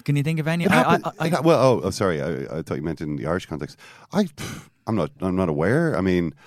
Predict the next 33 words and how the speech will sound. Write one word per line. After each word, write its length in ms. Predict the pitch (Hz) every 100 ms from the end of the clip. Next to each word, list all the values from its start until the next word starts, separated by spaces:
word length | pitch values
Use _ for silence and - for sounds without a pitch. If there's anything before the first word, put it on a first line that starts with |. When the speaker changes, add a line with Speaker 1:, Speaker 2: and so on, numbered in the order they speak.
| - _ _ _ _ _ _ _ -
Speaker 2:
I 60 | 98
guess 260 | 123 127
the 80 | -
Croatian 880 | - - - 90 90 101 156 113 92
F 180 | 85 85
A 160 | 92 104
have 220 | 87 82
a 40 |
lot 140 | 80 82
of 60 |
problems, 500 | - 87 78 76 - 71
uh, 140 | 80
with 140 | 78 71
the 80 | 76
relationship 440 | 82 85 - 78
with 120 | 78
their 180 | 80 85
supporters, 540 | - - 78 85 85
as 100 | 76
Speaker 1:
Mm. 60 | 73
Speaker 2:
we 80 | 73
saw 320 | - 73 62
in 180 | 50 73
the, 220 | 71 65 - _ _ _ _ -
in 100 | 73
the 160 | 76
Euros. 520 | 80 85 90 - - _ _ -
Uh, 640 | 67 67 65 64 65 62 - _ _ _ _ _ _
you 140 | - 87
know, 140 | 69
I, 420 | 69 69 60 73 76
I 40 |
mean, 320 | 82 78 73